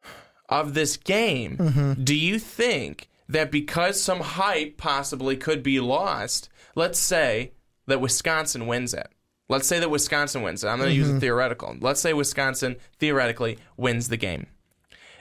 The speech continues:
Speaker 1: Do you think that if things go in the way on how they may go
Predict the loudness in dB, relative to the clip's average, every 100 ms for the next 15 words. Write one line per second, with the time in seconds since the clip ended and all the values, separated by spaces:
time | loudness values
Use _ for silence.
0 | -2 2 2 0 0 0 0 -4 -12 _
1 | _ -4 2 2 2 0 0 0 0 0
2 | 2 2 4 2 2 2 2 0 -6 _
3 | _ -4 -2 -2 -6 -18 -20 _ -16 -6
4 | 0 0 2 2 4 2 0 0 2 2
5 | 2 2 4 2 -2